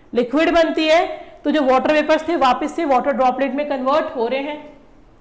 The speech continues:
These form cloud। अब वो जो water droplets हैं, वो क्या बना लेती हैं?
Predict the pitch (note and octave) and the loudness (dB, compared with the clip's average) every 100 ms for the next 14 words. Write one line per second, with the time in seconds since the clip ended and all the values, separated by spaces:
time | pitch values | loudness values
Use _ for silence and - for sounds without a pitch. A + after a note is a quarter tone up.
0 | - - - - - - - - - - | -20 -20 -20 -20 -20 -20 -20 -20 -20 -20
1 | - - - _ _ - _ - C#4 F4 | -20 -20 -20 _ _ -20 _ -2 2 2
2 | F4 F4 D#4 D#4+ - C#4 A3+ G#3+ B3+ G#3+ | 2 0 0 0 -2 0 0 2 0 2
3 | D4 G#4 D#4 C#4+ D4+ C#4+ C#4+ D#4 D#4 E4 | 2 2 2 2 2 2 2 0 0 0
4 | E4 E4 E4 F4 F4 E4+ E4+ D#4 A3 F#3 | 0 2 2 4 2 0 -2 -6 -6 -8